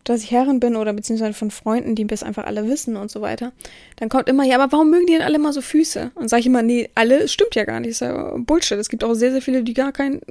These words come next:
gar, damit gar nichts am Hut haben.“ Aber warum es psychologisch so ist, kann, mein Magen knurrt, psychologisch so ist, kann ich nicht sagen. Ich kann's wirklich nicht sagen. Ich bin da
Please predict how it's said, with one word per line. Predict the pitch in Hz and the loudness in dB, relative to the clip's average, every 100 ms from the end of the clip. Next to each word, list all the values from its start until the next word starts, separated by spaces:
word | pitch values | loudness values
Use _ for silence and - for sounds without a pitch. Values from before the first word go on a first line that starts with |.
| - | -4
gar, | - 269 - | -2 -2 -4
damit | - 262 | 0 2
gar | 254 | 2
nichts | 254 254 | 0 0
am | 254 | 0
Hut | 359 - | 0 -2
haben.“ | 226 214 - - - - | -6 -6 -10 -20 -20 -6
Aber | 233 233 226 | 0 2 4
warum | 220 226 294 466 | 4 4 4 4
es | 269 | 0
psychologisch | - 233 233 233 226 - | 0 2 4 4 2 0
so | |
ist, | - 285 | -2 -2
kann, | - 247 - - - _ - | -2 -6 -6 -20 -20 _ -10
mein | 214 214 | -6 -4
Magen | 220 220 | -4 -4
knurrt, | - 240 - - - | -4 -8 -8 -20 -10
psychologisch | - 240 247 269 294 - | 0 4 6 4 2 -2
so | |
ist, | - - - - - | -2 -2 -4 -10 -6
kann | - 240 262 - | -2 0 0 -4
ich | 226 | -8
nicht | 226 - | -8 -8
sagen. | 262 277 226 _ _ _ _ | -8 -8 -12 _ _ _ _
Ich | 240 - | -8 -6
kann's | 294 - | -4 -4
wirklich | 277 311 | -6 -6
nicht | 294 | -8
sagen. | - 285 269 _ - | -6 -6 -8 _ -10
Ich | - | -6
bin | - 285 | -2 0
da | 311 277 | 0 -2